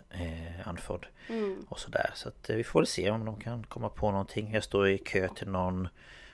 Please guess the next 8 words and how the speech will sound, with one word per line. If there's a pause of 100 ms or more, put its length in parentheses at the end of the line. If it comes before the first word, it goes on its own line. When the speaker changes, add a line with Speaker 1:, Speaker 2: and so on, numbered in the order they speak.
(180)
Speaker 1:
jag
vet
inte
om
det
heter (100)
rinolog
eller